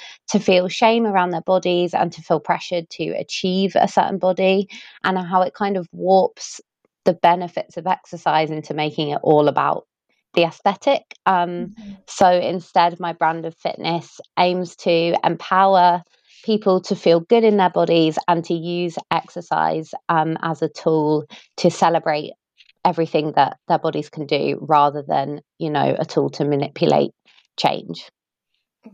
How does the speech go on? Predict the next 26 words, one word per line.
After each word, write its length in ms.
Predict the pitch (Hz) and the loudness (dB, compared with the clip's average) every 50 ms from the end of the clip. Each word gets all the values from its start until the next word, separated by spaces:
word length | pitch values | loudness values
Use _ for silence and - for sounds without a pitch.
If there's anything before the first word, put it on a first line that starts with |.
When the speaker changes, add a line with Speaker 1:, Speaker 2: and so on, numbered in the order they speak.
| 202 | -20
Speaker 2:
Yeah, 260 | 196 208 202 190 185 190 | -18 -16 -14 -14 -14 -14
that's 280 | 185 185 - - - | -16 -16 -16 -16 -16
amazing. 480 | - 254 226 220 208 208 202 190 185 185 | -14 -14 -14 -14 -14 -14 -14 -14 -14 -14
I 120 | - 202 196 | -14 -16 -16
think 160 | 202 226 220 | -16 -14 -14
that's 240 | 208 214 - - - | -14 -12 -12 -12 -10
so 160 | - 240 233 | -10 -10 -10
important, 720 | 220 208 208 - 226 220 - - 185 180 175 - - _ _ _ _ | -12 -12 -12 -10 -10 -10 -10 -10 -12 -14 -16 -18 -20 _ _ _ _
and 240 | 220 220 214 202 202 - | -12 -12 -12 -14 -16 -16
especially 520 | 226 - - 233 220 214 - - 226 202 | -16 -12 -10 -10 -10 -10 -10 -12 -12 -12
in 140 | 208 214 208 | -12 -14 -14
today's 360 | 208 226 196 208 202 202 202 | -14 -14 -12 -12 -12 -12 -14
society 760 | - 233 226 226 - 208 208 208 202 196 - - 220 220 220 - | -14 -16 -16 -18 -16 -18 -16 -16 -16 -18 -18 -18 -20 -20 -18 -18
as 180 | - 214 - | -18 -18 -16
well. 380 | 226 220 214 214 202 196 202 208 _ _ _ - - - - _ _ _ _ - | -16 -14 -14 -14 -14 -14 -16 -20 _ _ _ -20 -20 -20 -20 _ _ _ _ -12
Uh, 80 | 240 | -12
what 340 | 220 208 269 - - - - | -8 -8 -8 -8 -8 -8 -6
I 180 | - 269 269 277 | -6 -4 -4 -4
would 240 | 269 262 262 254 240 | -4 -6 -6 -8 -8
love 380 | 233 220 220 208 208 208 202 - - - - | -8 -8 -6 -6 -6 -6 -10 -16 -20 -20 -20
to 180 | - 240 220 | -20 -20 -20
know 460 | 214 208 208 208 202 196 196 196 - - - | -18 -16 -14 -12 -12 -12 -12 -14 -16 -18 -16
is, 540 | 202 196 190 190 190 190 196 196 - - _ _ _ _ _ _ _ _ _ _ _ | -12 -12 -10 -10 -10 -12 -12 -14 -16 -16 _ _ _ _ _ _ _ _ _ _ _
how 320 | _ - - 233 240 254 262 | _ -18 -14 -8 -6 -6 -6
did 220 | 247 269 226 208 | -6 -8 -12 -12
you 540 | 226 226 226 220 220 220 208 208 214 - | -8 -8 -6 -6 -6 -8 -8 -10 -14 -16